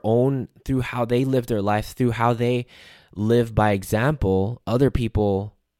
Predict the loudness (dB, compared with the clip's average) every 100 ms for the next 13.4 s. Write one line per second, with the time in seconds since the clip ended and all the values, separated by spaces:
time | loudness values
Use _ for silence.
0 | _ _ _ _ _ _ _ -4 -2 -2
1 | -2 0 2 0 0 2 2 -2 -4 -6
2 | -6 -10 -8 -8 -8 -14 -8 -4 -2 0
3 | 0 0 -4 -6 -8 -6 -6 -6 -6 0
4 | 4 4 4 2 -2 -2 2 4 2 -2
5 | -20 -20 _ -4 2 4 4 2 2 0
6 | 2 4 4 0 -4 -6 -8 -8 -10 -10
7 | -12 -12 _ _ _ _ _ _ _ _
8 | _ _ _ _ -4 0 0 -4 _ _
9 | _ _ _ _ _ _ _ _ -8 0
10 | 0 2 2 4 2 2 2 0 -2 0
11 | 2 4 2 2 -4 -4 0 0 0 -2
12 | -2 -2 -2 0 0 0 -4 -4 -4 -2
13 | -2 -2 -4